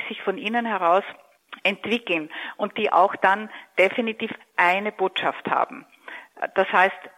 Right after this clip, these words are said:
eine Handlung baut sich auf und das Ende der Handlung ist so etwas wie eine Antwort, ist vielleicht zu viel gesagt, aber es ist, es gibt doch eine Art von Botschaft, also von eindeutiger Botschaft.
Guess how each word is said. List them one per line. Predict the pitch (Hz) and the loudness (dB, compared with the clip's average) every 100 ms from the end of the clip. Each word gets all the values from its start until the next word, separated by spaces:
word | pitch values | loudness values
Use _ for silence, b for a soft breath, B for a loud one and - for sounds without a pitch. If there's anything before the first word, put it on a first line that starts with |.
| _ | _
eine | 185 185 190 | 0 0 0
Handlung | 196 202 196 | -2 -2 0
baut | 180 175 | 2 2
sich | - - - | -4 -4 2
auf | 147 190 311 - - B B - | 4 4 2 -2 -10 B B -4
und | 196 196 - | -2 -2 -4
das | 190 - | -6 0
Ende | 294 277 311 220 | 0 2 0 2
der | 170 170 | 0 0
Handlung | 170 190 208 202 | -6 -4 -6 -6
ist | - 208 - - | -10 -10 -10 -4
so | 220 202 | 0 2
etwas | 190 - 202 - | 0 0 -4 -4
wie | 196 202 | -6 -4
eine | - 185 190 190 185 B B B B | -2 -2 -2 -4 -6 B B B B
Antwort, | - 185 214 214 214 | 2 2 2 0 0
ist | - | -4
vielleicht | 208 202 - | -4 -4 -8
zu | 202 | -10
viel | 262 247 | -8 -8
gesagt, | 180 - 156 - | -6 -2 -2 0
aber | - 175 - | 0 0 0
es | 185 | -2
ist, | 202 - - | -6 -8 -8
es | 185 - | -8 -8
gibt | 185 - | -12 0
doch | 190 196 | 0 2
eine | 214 208 202 | 0 0 2
Art | 180 - | 2 0
von | 196 180 | -6 0
Botschaft, | 220 262 - - - - - - - _ _ _ _ _ _ - | 4 4 4 -4 -4 -8 -16 -18 -20 _ _ _ _ _ _ -8
also | 175 | -6
von | 190 180 | -4 -2
eindeutiger | - 196 240 185 175 180 165 | 0 0 2 4 4 2 -4
Botschaft. | - 202 208 - - | 0 0 2 -2 -4